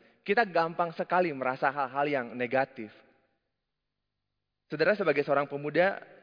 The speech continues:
pertama kali saya merasa benar-benar sedih dan kecewa, yaitu ketika saya ditolak oleh seorang cewek. Dan istri saya tahu cerita ini. Pada waktu itu,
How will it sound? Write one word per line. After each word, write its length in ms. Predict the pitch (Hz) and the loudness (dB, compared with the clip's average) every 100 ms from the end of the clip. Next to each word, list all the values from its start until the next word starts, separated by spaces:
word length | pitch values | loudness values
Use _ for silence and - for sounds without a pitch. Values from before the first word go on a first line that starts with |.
| _ | _
pertama 400 | 147 - 160 160 | -2 0 0 0
kali 240 | 156 160 165 | -2 -2 -2
saya 400 | 170 165 180 151 - | -2 0 2 0 -6
merasa 400 | 147 151 143 - 151 | -6 -2 -2 2 0
benar-benar 560 | 139 127 135 127 127 123 - | 0 -2 -2 -2 -4 -4 -6
sedih 400 | 151 135 127 147 151 - _ _ _ _ _ - | -8 -8 -6 -6 -8 -18 _ _ _ _ _ -4
dan 240 | 110 117 | -4 -2
kecewa, 560 | 120 139 151 120 107 110 _ _ _ _ _ _ _ _ _ | -6 -4 -2 -2 -4 -8 _ _ _ _ _ _ _ _ _
yaitu 320 | 101 117 117 | -6 -6 -4
ketika 240 | 139 - 113 | -10 -6 -6
saya 240 | 120 123 | -2 -4
ditolak 400 | 123 110 107 120 | -4 -6 -6 -6
oleh 160 | 104 101 107 | -8 -12 -12
seorang 240 | 98 98 | -14 -12
cewek. 320 | 104 95 90 _ _ _ _ _ _ - | -12 -12 -12 _ _ _ _ _ _ -12
Dan 160 | 101 - | -12 -10
istri 240 | 110 107 | -10 -10
saya 240 | 131 123 123 | -4 -2 -2
tahu 240 | 117 95 | -4 -6
cerita 400 | 95 101 98 101 | -8 -10 -8 -10
ini. 240 | 90 101 104 - - _ - | -8 -8 -10 -14 -20 _ 0
Pada 160 | 170 | 4
waktu 400 | 208 208 208 214 | 4 2 2 -2
itu, 240 | 214 262 | 2 2